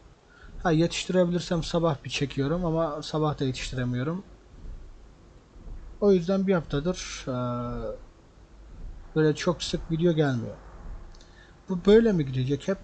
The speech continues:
Yani hep böyle artık videolar çok mu az gelecek, böyle izleyemeyecek misiniz? Yok. Ee, sadece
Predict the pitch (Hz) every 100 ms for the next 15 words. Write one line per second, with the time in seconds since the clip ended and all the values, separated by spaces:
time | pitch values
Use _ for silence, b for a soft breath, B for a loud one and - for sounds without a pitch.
0 | - 147 139 147 127 - 160 156 156 151
1 | 160 - 147 156 156 147 175 165 160 147
2 | 131 131 123 120 135 - 139 131 135 127
3 | 147 143 135 123 123 135 127 165 208 -
4 | - - - - 165 131 - - - -
5 | - - - - - - - - - -
6 | 131 123 120 117 107 - - 214 214 185
7 | 170 202